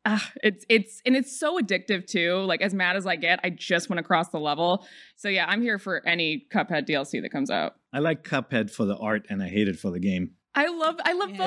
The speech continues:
Speaker 1: both though.
Speaker 2: And not, you know, not be-, because I'm, I'm not into shmups or anything. It's just, it,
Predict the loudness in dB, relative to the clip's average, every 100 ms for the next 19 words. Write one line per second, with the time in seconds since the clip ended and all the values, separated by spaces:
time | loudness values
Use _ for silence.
0 | 0 -2 -2 0 0 -2 -2 0 0 -2
1 | 0 2 2 0 0 -2 -4 -10 -2 -2
2 | 0 -2 0 0 0 0 0 0 2 2
3 | 0 0 0 0 -2 0 2 2 0 0
4 | 0 0 0 0 0 0 -2 -2 0 2
5 | 2